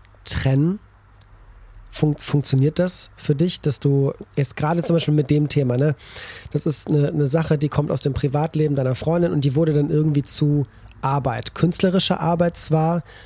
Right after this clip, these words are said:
aber nichtsdestotrotz ja eine Form von, von Arbeit. Ähm, kriegst du das, kriegst du das irgendwie gelevelt, dass das dann irgendwie, wenn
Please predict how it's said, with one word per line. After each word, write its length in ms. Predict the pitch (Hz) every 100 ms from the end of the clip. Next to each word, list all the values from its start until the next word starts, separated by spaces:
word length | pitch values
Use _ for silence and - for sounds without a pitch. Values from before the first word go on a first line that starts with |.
| - - -
aber 200 | 143 147
nichtsdestotrotz 680 | 165 - 143 147 - 165 -
ja 80 | 156
eine 120 | 143
Form 260 | - 143
von, 320 | 139 143 135 131
von 180 | 139
Arbeit. 540 | 139 127 131 120 117 - - - - - -
Ähm, 400 | 135 135 135 135 - - - - - - - - - - -
kriegst 260 | 165 -
du 40 | 156
das, 180 | 147 -
kriegst 260 | - -
du 60 | 156
das 180 | 156 -
irgendwie 240 | 147 139
gelevelt, 640 | 127 123 131 175 - - -
dass 140 | 139
das 160 | 139 -
dann 140 | 147
irgendwie, 580 | 151 147 139 135 135 135
wenn 420 | 135 135 131 131